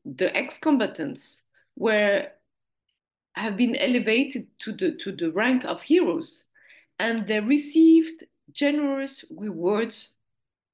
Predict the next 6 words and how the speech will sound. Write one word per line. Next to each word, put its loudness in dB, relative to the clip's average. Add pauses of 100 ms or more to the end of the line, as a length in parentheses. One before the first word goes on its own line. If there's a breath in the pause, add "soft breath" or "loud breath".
uh, 0 (380)
thanks -4
to -8
the -2
oil 0
rent. -4